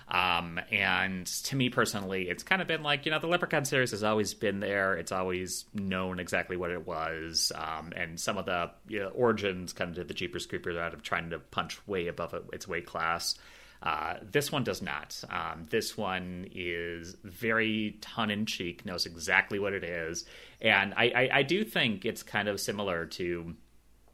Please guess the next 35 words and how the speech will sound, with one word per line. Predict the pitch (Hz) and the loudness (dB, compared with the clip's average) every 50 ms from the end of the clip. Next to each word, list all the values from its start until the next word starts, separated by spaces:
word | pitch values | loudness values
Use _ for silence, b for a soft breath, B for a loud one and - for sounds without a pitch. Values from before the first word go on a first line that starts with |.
| - - - - - 101 - - - - | -20 -20 -20 -16 -14 -14 -14 -14 -6 -2
I'm, | 123 117 117 | 0 2 2
I'm | 120 117 | 2 4
glad | 113 139 139 135 | 6 6 6 6
you | 131 120 | 6 2
mentioned | 113 107 107 98 - | 2 0 -2 -4 -2
Sheridan, | - 104 98 98 92 92 90 85 | 0 2 2 2 2 2 0 0
Bring | 92 95 85 | -2 -4 -4
or | 90 80 | -4 -4
Die, | - 92 90 82 | -2 -2 -2 -2
because | 76 87 92 85 | -2 -4 -6 -6
I | 90 82 | -6 -4
feel | - 104 92 90 | -2 -2 0 0
it | 87 92 | -2 -2
is | 90 85 | -4 -4
very | 87 98 87 85 85 87 | -4 -4 -4 -2 -4 -4
similar | - - 110 98 87 90 85 82 | -4 -4 -4 -4 -2 -4 -4 -4
in | 85 85 | -4 -2
that | 85 76 - - | -2 -4 -2 -4
regard, | - 87 - 87 82 80 78 76 | -6 -6 -4 -4 -4 -4 -6 -8
in | 80 78 | -10 -8
terms | - - 85 80 78 | -8 -8 -6 -4 -4
of | 90 90 | -4 -6
it | 87 | -4
doesn't | - 95 92 - 92 - | -4 -4 -4 -4 -6 -6
try | - - 92 85 85 | -2 -2 0 0 0
and | 82 82 | -4 -4
do | 90 87 85 | -4 -4 -4
anything | - 85 82 85 85 80 - 87 87 82 | -4 -6 -6 -6 -8 -8 -8 -8 -8 -6
outside | 71 82 87 85 - - 85 82 82 | -6 -6 -4 -4 -2 0 0 -2 -2
the | - | -6
mold | 85 80 78 82 85 82 82 95 | -8 -6 -4 -4 -4 -4 -4 -6
it | - 87 85 80 78 | -6 -6 -6 -6 -6
has | 92 82 82 | -8 -8 -8
been | - 90 85 | -10 -12 -10
crafted | - - 90 76 - - 87 85 | -6 -4 -4 -4 -4 -6 -8 -8